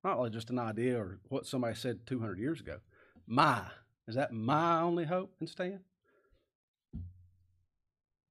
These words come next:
Sounds like there's a name written there, <laughs> doesn't it? Before we were thirsty, I stole this from Donnie Bell. Before we were thirsty,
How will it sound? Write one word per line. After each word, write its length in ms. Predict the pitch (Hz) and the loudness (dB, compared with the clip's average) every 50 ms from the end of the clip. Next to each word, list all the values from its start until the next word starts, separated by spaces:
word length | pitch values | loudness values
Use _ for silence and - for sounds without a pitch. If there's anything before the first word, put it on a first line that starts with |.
| _ _ _ - | _ _ _ -8
Sounds 180 | - 113 107 | -6 -6 -4
like 120 | 117 110 113 | -4 -4 -2
there's 160 | 135 117 107 | -2 -2 0
a 60 | 107 | 0
name 280 | 120 139 151 160 160 127 | 0 0 0 0 0 -2
written 200 | 107 104 95 95 | -4 -6 -6 -8
there, 200 | 104 101 123 104 - | -8 -6 -8 -8 -10
<laughs> 60 | - | -12
doesn't 240 | - - - - 147 | -14 -14 -14 -16 -16
it? 60 | - - _ _ _ _ _ _ _ _ _ - - - _ _ _ _ _ _ _ _ _ _ _ _ _ _ _ _ _ - - - 120 | -16 -16 _ _ _ _ _ _ _ _ _ -20 -20 -20 _ _ _ _ _ _ _ _ _ _ _ _ _ _ _ _ _ -20 -14 -8 -6
Before 400 | 123 113 - 160 175 190 196 196 | -4 2 6 8 8 10 10 10
we 180 | 185 190 202 | 10 10 10
were 140 | 202 214 208 | 10 8 6
thirsty, 560 | 202 - 190 160 139 - - - 123 131 127 - - - _ _ _ - - - _ _ _ _ _ _ _ _ _ _ - - | 8 8 8 8 8 6 2 0 0 0 0 -2 -8 -18 _ _ _ -20 -20 -20 _ _ _ _ _ _ _ _ _ _ -10 -8
I 40 | |
stole 200 | 107 - 127 117 | -6 -2 0 -2
this 80 | 113 110 | -2 -2
from 140 | 107 104 104 | -4 -6 -6
Donnie 220 | 104 104 104 104 | -6 -6 -6 -8
Bell. 300 | 92 95 95 92 92 90 _ - - - - - | -8 -8 -10 -10 -12 -14 _ -20 -20 -20 -14 -12
Before 360 | 131 - - 175 190 190 180 | -6 2 6 8 8 10 10
we 100 | 180 196 | 10 10
were 160 | 208 208 190 | 10 8 8
thirsty, 520 | 180 - 202 175 143 - - 143 135 131 | 8 8 8 8 6 4 0 0 0 -2